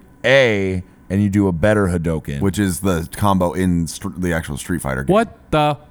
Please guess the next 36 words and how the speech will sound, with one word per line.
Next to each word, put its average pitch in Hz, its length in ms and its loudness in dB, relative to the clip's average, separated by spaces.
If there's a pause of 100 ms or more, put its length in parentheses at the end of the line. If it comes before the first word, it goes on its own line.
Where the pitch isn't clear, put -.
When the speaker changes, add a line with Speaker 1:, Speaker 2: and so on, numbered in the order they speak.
(120)
Speaker 3:
fuck? 190 320 0
Speaker 1:
You 101 100 4
can 104 140 4
do 104 120 4
down 104 380 2
back 98 400 2
A, 95 400 2
and 95 120 -2
he 95 80 0
does 92 180 0
his 90 120 0
windmill 110 360 4
kick. - 380 -12 (340)
And 104 160 2
Speaker 3:
I 107 40 2
Speaker 1:
they're 107 100 2
Speaker 3:
thought - 80 -2
that - 60 2
was 127 60 4
Speaker 1:
all 127 260 6
Speaker 3:
over 139 140 2
B. 117 300 0 (260)
Speaker 1:
It 143 120 2
is, 95 320 2
but 104 160 -2
they're 110 100 2
all 113 140 4
stronger 110 480 0
versions 90 400 2
if 80 80 -6
you 85 80 -4
put 95 120 -2
in 87 80 0
the 87 120 -2
actual 82 500 -4
s-, - 140 -10